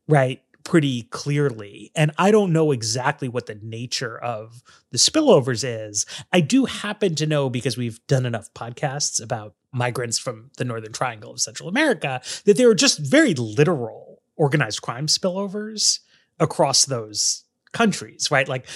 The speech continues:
the border between El Salvador, Nicaragua, Guatemala, all that stuff is just not that hard and fast. Criminal organizations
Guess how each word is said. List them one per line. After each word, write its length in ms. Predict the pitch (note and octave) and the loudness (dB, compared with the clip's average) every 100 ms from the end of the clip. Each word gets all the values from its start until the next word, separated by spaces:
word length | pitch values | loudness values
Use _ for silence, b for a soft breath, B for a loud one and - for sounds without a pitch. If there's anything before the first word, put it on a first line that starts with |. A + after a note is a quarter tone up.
| - | -2
the 100 | D3+ | -2
border 560 | G#2+ C#3 D#3+ E3 A#2+ G#2+ | 0 2 4 4 0 -4
between 500 | A#2 D3 B2 A2 B2 - | -8 -8 -8 -10 -10 -4
El 80 | |
Salvador, 480 | B2 D3 B2 A#2+ A2 | 0 2 0 -4 -6
Nicaragua, 560 | A2 B2 A#2 A2+ A2+ G#2+ | -8 -10 -6 -6 -8 -10
Guatemala, 480 | A2+ A#2+ B2 B2 A2+ | -10 -6 -4 -4 -6
all 140 | A#2+ | -8
that 180 | B2 A#2 | -6 -4
stuff 340 | B2+ - - - | -4 -4 -10 0
is 140 | C#3 | 4
just 160 | D3+ D3 | 4 4
not 420 | C3 A#2+ A2+ - | 4 2 -2 -8
that 380 | B2 A2+ G#2 - _ _ _ | -10 -12 -16 -20 _ _ _
hard 340 | - C3+ A2+ | -2 0 0
and 180 | G#2 G#2 - | -4 -18 -20
fast. 760 | - D#3 D3 - - - - B B - | -2 0 0 -2 2 2 2 B B 2
Criminal 320 | A#3 G#3+ D#3+ | 4 6 6
organizations 560 | C3+ B2+ A#2+ A#2 A2 | 4 2 -2 -2 -6